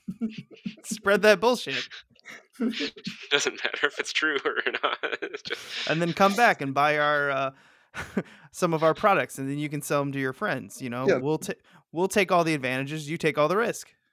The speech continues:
Speaker 3: In post-Trump's America, it doesn't matter if it makes sense or it's true. You just say it, right?
Speaker 1: Yeah.
Speaker 3: It's fact.
Speaker 1: It's
Speaker 3: The
Speaker 1: going
Speaker 3: man
Speaker 1: with
Speaker 3: on
Speaker 1: the
Speaker 3: the
Speaker 1: flow.
Speaker 3: internet told me.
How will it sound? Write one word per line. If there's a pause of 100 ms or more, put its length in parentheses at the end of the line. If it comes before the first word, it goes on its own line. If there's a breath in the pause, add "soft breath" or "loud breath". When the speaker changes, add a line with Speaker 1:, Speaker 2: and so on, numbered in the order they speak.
Speaker 3:
In
post-Trump's
America,
it
doesn't
matter
if
it
makes
sense
or
it's
true.
You
just
say
it, (180)
right?
Speaker 1:
Yeah.
Speaker 3:
It's
fact. (920 soft breath)
Speaker 1:
It's
Speaker 3:
The
Speaker 1:
going
Speaker 3:
man
Speaker 1:
with
Speaker 3:
on
Speaker 1:
the
Speaker 3:
the
Speaker 1:
flow.
Speaker 3:
internet
told
me.